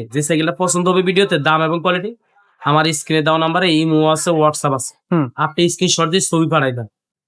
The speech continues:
Speaker 2: আসসালামু আলাইকুম রহমতুল্লাহ, কেমন আছেন সবাই? আশা করি সবাই ভালো আছেন। ফাইভ স্টার সাইকেল হাউস থেকে আবার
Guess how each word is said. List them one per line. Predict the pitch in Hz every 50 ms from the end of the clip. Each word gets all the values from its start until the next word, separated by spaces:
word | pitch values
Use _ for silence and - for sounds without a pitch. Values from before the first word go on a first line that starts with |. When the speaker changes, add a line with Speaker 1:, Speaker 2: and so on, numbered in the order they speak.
| _ _ _ _ _ _ _ _ _ _ _ _ _ _ _ -
Speaker 2:
আসসালামু | - - - 175 175 175 175
আলাইকুম | 180 180 165 190 180 165
রহমতুল্লাহ, | 156 165 165 165 170 180 185 185
কেমন | 180 156 151 147
আছেন | 139 - 165 - 170
সবাই? | 151 151 139 123
আশা | - 143
করি | 135 135 135 -
সবাই | 147 131 127 120 123
ভালো | 127 127 131
আছেন। | 127 - 180 165 - -
ফাইভ | 135 135 143 147 -
স্টার | - 165 - -
সাইকেল | 143 135 147 143 127
হাউস | 135 135 127 -
থেকে | 147 127 135 123 120
আবার | 120 127